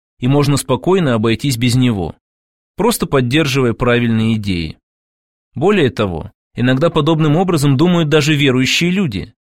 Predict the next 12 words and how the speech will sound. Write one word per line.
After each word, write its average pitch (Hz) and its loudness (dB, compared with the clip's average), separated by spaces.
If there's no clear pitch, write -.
Они 139 2
говорят: 180 0
«Мы 220 2
узнали 190 2
от 117 0
церкви, 214 -4
как 160 -2
надо 139 0
жить, 104 -6
живем 143 0
по 147 -2
совести, 95 -4